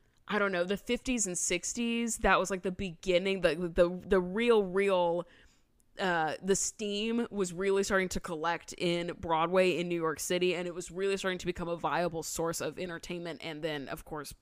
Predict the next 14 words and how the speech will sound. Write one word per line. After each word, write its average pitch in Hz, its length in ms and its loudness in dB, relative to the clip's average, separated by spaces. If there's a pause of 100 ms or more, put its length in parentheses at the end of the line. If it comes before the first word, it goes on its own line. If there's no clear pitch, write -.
profit. 143 480 -4 (680)
And 214 100 6
it 202 60 2
really 254 520 0
starts 208 280 -4
to 214 80 -2
gather 175 320 2
steam 202 180 -4
in 185 60 -4
the 175 60 -4
fifties 180 280 -6
and 165 80 -8
sixties, 175 360 -2 (520)
and 190 280 -4